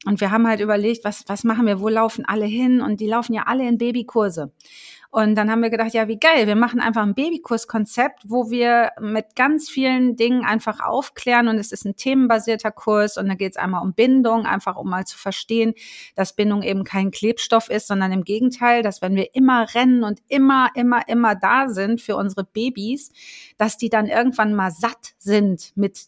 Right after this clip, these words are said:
Bindung und dann auch in die Exploration gehen und die Welt entdecken. Und das ist ein ganz abgefahrener Mechanismus und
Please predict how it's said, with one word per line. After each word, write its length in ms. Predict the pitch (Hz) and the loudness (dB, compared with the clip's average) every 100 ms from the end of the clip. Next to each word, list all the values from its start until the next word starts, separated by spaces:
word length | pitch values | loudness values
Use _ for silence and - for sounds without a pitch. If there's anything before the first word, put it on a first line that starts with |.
| _ | _
Bindung 640 | 190 214 220 226 233 262 | -2 4 6 6 6 4
und 200 | - 208 | 2 2
dann 220 | 208 226 233 | 2 2 2
auch 240 | 214 220 | 2 2
in 160 | 208 214 | 0 0
die 160 | 220 | 0
Exploration 1000 | 208 - - - 208 214 - - 349 190 | -6 -8 -10 -6 -2 -2 -2 -2 0 0
gehen 320 | 170 180 202 220 | 0 0 0 0
und 180 | 220 | -2
die 160 | 254 247 | 0 2
Welt 240 | 285 262 | 2 2
entdecken. 500 | - 165 - 175 180 | -2 -6 -6 -8 -6
Und 160 | 180 190 | -6 -4
das 200 | 208 - | -4 -6
ist 180 | 214 - | -8 -6
ein 520 | 208 202 196 208 - | -4 -4 -8 -10 -6
ganz 260 | - 208 - | -2 -2 -2
abgefahrener 500 | - 202 - 202 196 | -6 -6 -4 -2 -2
Mechanismus 760 | 196 - 190 233 233 220 214 | -4 -4 -2 -2 0 0 0
und 140 | 202 | -4